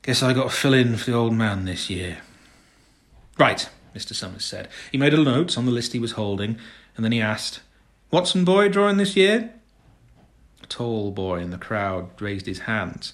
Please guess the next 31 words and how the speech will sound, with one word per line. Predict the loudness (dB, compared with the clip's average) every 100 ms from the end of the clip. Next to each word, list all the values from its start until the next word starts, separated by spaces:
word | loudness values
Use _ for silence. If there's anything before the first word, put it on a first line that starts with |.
| _ _ -20 -20 -20 -20 -2
"Here," | 6 8 8 4 -2 -18 _ _
he | -8
said. | -2 -2 -4 -12 _ _ _ _ _ _ _
"I'm | 0 2
drawing | 4 4 4
for | 4
me | 6
mother | 6 8 6
and | 6
me." | 4 0 -4 -16 _ _ _ _ _ -20 _ -18 -14 -14 -16 _ _
He | -6
blinked | -2 -2 -2
his | -4
eyes | -2 -2
nervously | -2 -2 -4 -6 -8 -8
and | -8
ducked | -8 -10
his | -10 -10
head | -8 -8 -6
as | -6
several | -6 -8 -8
voices | -6 -8 -8 -10
in |
the | -10
crowd | -10 -8 -8 -8
said | -12 -12
things | -12 -12 -12
like, | -4
"Good | 2 2
fellow, | 4 4 4 2
Jack, | -2 -2 -6